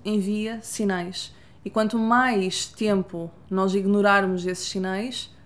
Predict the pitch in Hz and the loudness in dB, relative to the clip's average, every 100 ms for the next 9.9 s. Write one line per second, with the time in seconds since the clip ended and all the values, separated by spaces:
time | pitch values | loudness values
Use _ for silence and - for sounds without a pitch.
0 | - - - 196 190 208 226 220 202 208 | -20 -20 -12 2 4 4 4 2 2 0
1 | 208 214 226 202 208 202 202 202 196 202 | 2 0 -2 -2 0 0 0 -2 0 -2
2 | 196 190 185 180 185 - - 196 202 196 | -2 -4 -6 -6 -6 -6 -4 -2 -2 -4
3 | 202 196 202 190 190 190 185 165 160 - | -2 0 0 0 0 -2 -2 -4 -6 -12
4 | - - - 185 - 185 196 196 - - | -20 -20 -12 -12 -6 -2 2 2 0 0
5 | 190 196 196 196 214 214 - - 233 233 | 0 2 0 0 -2 -4 -6 -6 -4 -2
6 | 208 226 240 220 220 208 214 202 - 196 | 2 2 4 2 2 0 0 -2 -2 -2
7 | 202 208 202 208 226 240 - - - 233 | -2 0 0 2 0 -2 -14 -12 -6 -4
8 | - 240 226 - 196 196 196 - 185 180 | -2 -2 -2 -2 -4 -4 -6 -4 -6 -4
9 | - 180 165 - 196 190 202 180 | -6 -6 -6 -6 -6 -4 0 0